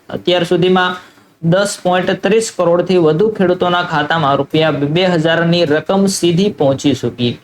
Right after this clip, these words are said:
છે. તો આવનારા ટૂંક સમયની અંદર અઢારમો હપ્તો છે તે જમા થઈ શકે છે.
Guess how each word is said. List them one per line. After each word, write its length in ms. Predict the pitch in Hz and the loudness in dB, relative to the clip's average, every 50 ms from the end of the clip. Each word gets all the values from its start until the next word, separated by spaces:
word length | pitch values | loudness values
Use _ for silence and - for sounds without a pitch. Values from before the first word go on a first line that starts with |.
| _ - | _ -10
છે. 140 | - - 101 95 - - - - | -6 -6 -6 -6 -8 -14 -12 -6
તો 80 | 127 123 | -2 0
આવનારા 360 | 120 135 139 156 165 175 170 | 0 2 2 2 0 0 -2
ટૂંક 240 | 170 - 190 180 - | 0 0 -2 0 0
સમયની 300 | 208 202 202 208 196 196 | 0 0 0 0 0 0
અંદર 220 | 196 202 202 202 | 0 2 2 2
અઢારમો 580 | 196 - - 165 165 156 170 170 180 180 180 151 139 147 | 0 0 0 -2 0 0 0 0 0 0 0 0 0 0
હપ્તો 260 | 147 - - 165 160 | -2 0 0 0 0
છે 200 | 156 165 151 156 | 2 0 0 0
તે 280 | 151 160 156 - - - - | 0 0 0 -2 -2 -2 -2
જમા 260 | 151 156 165 170 160 | 0 0 2 2 0
થઈ 200 | - - 110 107 | 0 0 -2 -2
શકે 280 | - 110 - - 117 | -2 -4 -2 -2 -2
છે. 160 | 113 - - | -2 -2 -6